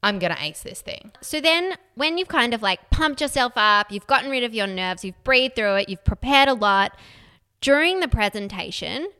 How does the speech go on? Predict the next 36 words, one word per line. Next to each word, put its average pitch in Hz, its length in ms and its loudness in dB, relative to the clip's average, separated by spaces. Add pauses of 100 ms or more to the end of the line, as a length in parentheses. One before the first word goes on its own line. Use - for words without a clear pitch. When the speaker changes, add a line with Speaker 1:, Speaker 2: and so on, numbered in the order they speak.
(680)
Speaker 2:
lots - 300 -4
of 427 40 -2
people 359 280 -2
will 311 100 -2
tell 220 220 -4
you 202 160 -4
that 190 100 -6
you 170 80 -12
shouldn't 180 300 -6
have 175 200 -10
notes. - 520 -18 (300)
Um, 196 420 4 (220)
we 254 300 4
had 285 220 2
experiences 196 880 -4
in 202 160 -6
the 196 80 -6
beginning 185 380 -6
when 185 180 -4
we 185 160 -4
were 185 100 -2
public 175 320 -6
speaking 175 380 -8
where 180 160 -6
so 202 340 -2
many 202 220 -4
people 175 300 -6
so-, 165 220 -6 (100)
told 165 240 -4
us 165 160 -8
we 175 80 -6
shouldn't 165 240 -10
have 170 180 -8
notes. - 460 -10 (320)
But 240 140 -2 (100)
in 339 180 4